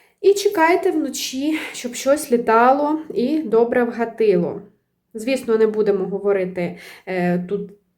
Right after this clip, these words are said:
прям чіткі локації розбиратися, але б дуже хотілося, щоб десь в районі Кремля або близько, там, де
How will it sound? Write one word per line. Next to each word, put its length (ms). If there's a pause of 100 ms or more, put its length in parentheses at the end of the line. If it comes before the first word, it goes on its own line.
(140)
прям 220
чіткі 360
локації 580
розбиратися, 640
але 160
б 80
дуже 220
хотілося, 500
щоб 240 (160)
десь 360
в 60
районі 640 (360)
Кремля 680
або 160
близько, 840
там, 300
де 300